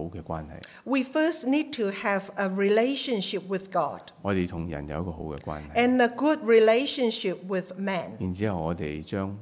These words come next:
Speaker 1: 呢個和好嘅福音帶畀人。
Speaker 2: so that we can bring this message of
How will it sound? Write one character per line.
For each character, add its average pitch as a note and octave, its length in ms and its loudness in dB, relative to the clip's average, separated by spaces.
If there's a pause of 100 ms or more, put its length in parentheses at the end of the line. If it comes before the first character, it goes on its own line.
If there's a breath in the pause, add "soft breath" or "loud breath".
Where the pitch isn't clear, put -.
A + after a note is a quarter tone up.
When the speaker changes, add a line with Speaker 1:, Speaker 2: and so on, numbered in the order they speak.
Speaker 1:
呢 A2 120 -2
個 F2+ 160 0
和 D2 200 -6
好 D#2+ 140 -8
嘅 D2 300 -4
福 - 180 -12
音 D#2+ 220 -2 (280)
帶 D#2 160 -2
畀 D2 120 -6
人。 C#2+ 120 -10 (200 loud breath)
Speaker 2:
so E4 220 0
that D#4 200 4
we C4 120 0
can A#3+ 300 0
bring C4 460 4
this A3+ 400 0
message A3+ 680 0
of F#3+ 180 0